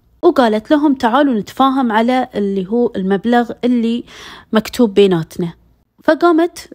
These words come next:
روز مع أمها وراحوا إلى بيت فلك، وعلى أساس إنها عزيمة عازمتنهم.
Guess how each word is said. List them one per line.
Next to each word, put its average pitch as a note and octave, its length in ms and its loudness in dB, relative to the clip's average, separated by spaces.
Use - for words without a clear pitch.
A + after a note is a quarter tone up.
روز A#3+ 360 2
مع F#3 240 -2
أمها A#3+ 380 -2
وراحوا E4+ 580 -2
إلى D4 360 2
بيت A#3 360 -2
فلك، F3+ 440 -4
وعلى C4 320 0
أساس C4 440 -6
إنها A#3+ 200 -2
عزيمة G#3+ 560 -2
عازمتنهم. F#3 640 -4